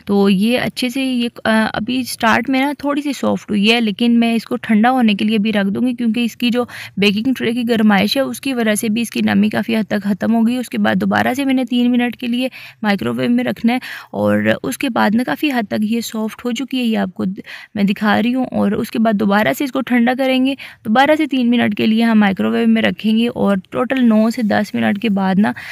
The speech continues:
माशाल्लाह से ज़बरदस्त किस्म की हमारी कसूरी मेथी तैयार हो चुकी है। ये आपको आवाज़ से ही फील हो रहा होगा।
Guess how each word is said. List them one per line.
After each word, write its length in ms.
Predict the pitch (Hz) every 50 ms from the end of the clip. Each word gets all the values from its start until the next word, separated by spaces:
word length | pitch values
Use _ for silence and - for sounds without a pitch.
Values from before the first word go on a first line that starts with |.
| - - - -
माशाल्लाह 440 | 196 185 202 - - 233 220 226 226
से 140 | 214 233 226
ज़बरदस्त 580 | 202 202 196 185 247 247 262 254 240 233 - -
किस्म 280 | 240 220 233 233 226
की 100 | 220 240 240
हमारी 260 | 226 233 214 190 208
कसूरी 360 | - - 202 - 220 208 214
मेथी 300 | 214 208 202 - 214 214
तैयार 320 | 190 - 214 208 214 233 269
हो 60 | 269
चुकी 280 | 233 269 240 226 262 269
है। 60 | 302
ये 160 | 285 254 233 226
आपको 280 | - 196 - - -
आवाज़ 300 | 226 202 202 202 196 202
से 100 | - 262
ही 60 | 262
फील 260 | 233 - 233 233 226 240
हो 100 | 233 226
रहा 120 | 214 220
होगा। 260 | 220 220 208 247 294